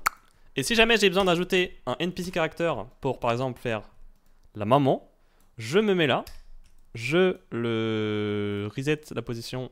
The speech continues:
je le déplace ici.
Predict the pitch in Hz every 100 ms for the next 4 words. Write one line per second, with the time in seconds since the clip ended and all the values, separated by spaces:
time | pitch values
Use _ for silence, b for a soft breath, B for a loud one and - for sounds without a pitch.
0 | - - _ _ _ - - - 110 101
1 | 98 117 127 135 113 - - - _ _
2 | _ _ _ _ _ _ - 110 156 233